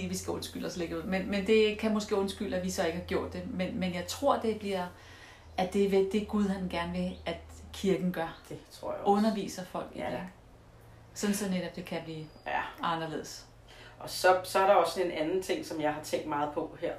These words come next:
Speaker 2: på den senere tid, øh, som jeg også tror skal ændres, øh, i forhold til tanker.
Speaker 1: Mm.
Speaker 2: Tanke, tanke, øh, forestillingerne omkring det her med at være frivillig
Speaker 1: Ja.
Speaker 2: i kirkerne, ikke?
Speaker 1: Mm. Ja.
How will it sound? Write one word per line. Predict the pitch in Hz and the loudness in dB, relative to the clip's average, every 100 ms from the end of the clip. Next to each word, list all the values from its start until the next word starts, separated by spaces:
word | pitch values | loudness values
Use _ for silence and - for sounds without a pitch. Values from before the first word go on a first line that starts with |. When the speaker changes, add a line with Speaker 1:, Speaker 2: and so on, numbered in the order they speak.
| - | -8
Speaker 2:
på | 160 | -8
den | 160 151 | -4 -4
senere | 160 147 151 - | -2 -4 -4 -4
tid, | 160 - - 165 | -6 -8 -10 -6
øh, | 151 147 | -4 -4
som | 151 147 | -6 -2
jeg | 147 | -2
også | 151 - | -2 -2
tror | 170 - | 0 0
skal | - 151 | 0 -2
ændres, | 165 160 156 175 - - - - - - - - 170 | 0 0 0 -2 -4 -8 -12 -18 -20 -20 -20 -8 -2
øh, | 160 156 | 0 0
i | 156 - | -2 -2
forhold | 170 156 160 | -2 -2 -6
til | - - | -8 -8
tanker. | - 165 165 180 - | -2 -2 0 0 0
Speaker 1:
Mm. | 190 180 156 | 0 -2 0
Speaker 2:
Tanke, | 185 175 175 190 180 - | 2 2 4 0 0 -8
tanke, | - 180 170 180 170 165 151 | 0 2 4 4 4 6 2
øh, | 147 147 147 - - | 2 -2 -6 -8 -12
forestillingerne | - 180 175 175 190 - 160 151 - - - - - | 6 8 8 4 0 2 2 2 0 -12 -20 -14 -4
omkring | 160 147 165 160 | -4 0 -2 0
det | 160 | 0
her | 156 | 2
med | |
at | 156 | 4
være | 156 | 2
frivillig | 156 190 190 175 - - | 4 2 4 0 -4 -4
Speaker 1:
Ja. | 170 - - - - | -2 -4 -8 -18 -10
Speaker 2:
i | 185 | -6
kirkerne, | 180 156 190 160 | 2 4 4 4
ikke? | 196 190 | 4 4
Speaker 1:
Mm. | 175 151 - | 2 -2 -6
Ja. | 180 | -4